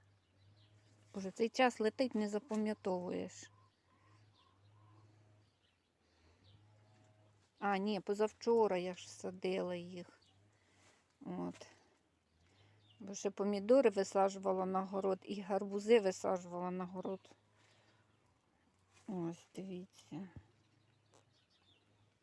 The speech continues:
Бачите, це в мене люфа.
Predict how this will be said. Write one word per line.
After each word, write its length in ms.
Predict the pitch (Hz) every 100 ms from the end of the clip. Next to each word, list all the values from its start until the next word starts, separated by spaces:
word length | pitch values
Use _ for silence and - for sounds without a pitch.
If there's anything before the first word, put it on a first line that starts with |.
| _ _ _ _ _ _ _ _ _ _ _ _ _ _ _ _ _ _ _ _ _ _ - _ _ - _ _ - _ -
Бачите, 720 | 214 202 220 - - 220 233 - _ _ - - - _ _
це 100 | 220
в 40 |
мене 320 | 233 226 220
люфа. 600 | 214 208 - 208 202 220